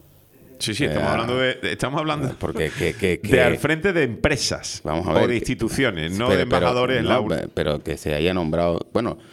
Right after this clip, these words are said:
Speaker 2: el cuerpo diplomático ya ha puesto el grito en el cielo con esto de los políticos ocupando puestos sin
Speaker 1: De
Speaker 2: carrera
Speaker 1: embajador.
Speaker 2: de ningún tipo, ¿no? Pero es que, eh, vamos a ver,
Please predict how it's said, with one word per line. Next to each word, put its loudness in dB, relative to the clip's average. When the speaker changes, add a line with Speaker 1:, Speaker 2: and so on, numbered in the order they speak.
Speaker 2:
el -4
cuerpo 0
diplomático -2
ya 0
ha -4
puesto -4
el -4
grito -4
en -4
el -6
cielo -2
con -2
esto -2
de 2
los 0
políticos -2
ocupando -2
puestos -2
sin -2
Speaker 1:
De -2
Speaker 2:
carrera 2
Speaker 1:
embajador. 2
Speaker 2:
de 0
ningún -4
tipo, -4
¿no? -4
Pero 4
es -10
que, 2
eh, -2
vamos -10
a -8
ver, 0